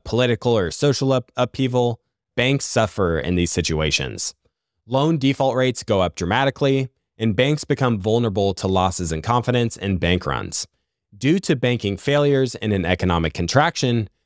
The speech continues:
banks may not be less lenient on making new loans, which only worsens the economic contraction and makes the crisis worse.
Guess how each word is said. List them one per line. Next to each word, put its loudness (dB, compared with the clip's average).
banks 0
may 2
not 0
be 0
less 0
lenient 2
on 0
making 2
new 0
loans, 0
which -4
only 2
worsens 0
the 2
economic 0
contraction -2
and -2
makes 2
the -2
crisis -2
worse. 0